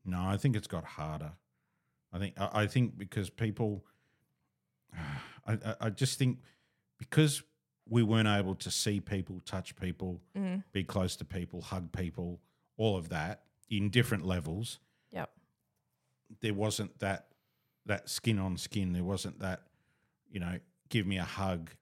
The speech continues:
Speaker 1: and then that let your endorphins and all that flow and that sense of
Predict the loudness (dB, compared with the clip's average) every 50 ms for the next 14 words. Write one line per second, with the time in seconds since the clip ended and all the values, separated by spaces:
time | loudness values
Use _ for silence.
0 | _ -10 -6 -4 -2 -2 0 0 0 -2 -4 -4 -6 -12 _ _ _ -4 -2 -2
1 | -2 -4 _ _ _ _ -8 -4 -4 -4 -4 -4 -6 -6 -4 -2 0 0 0 0
2 | -2 -4 -6 -4 -4 -4 -4 -2 -2 -2 -4 -4 -6 -8 -6 -4 -2 0 0 0
3 | 0 0 -2 -2 -2 -4 -4 -6 -6 -4 -2 -2 -2 -2 -4 -6 -6 -4 -6 -6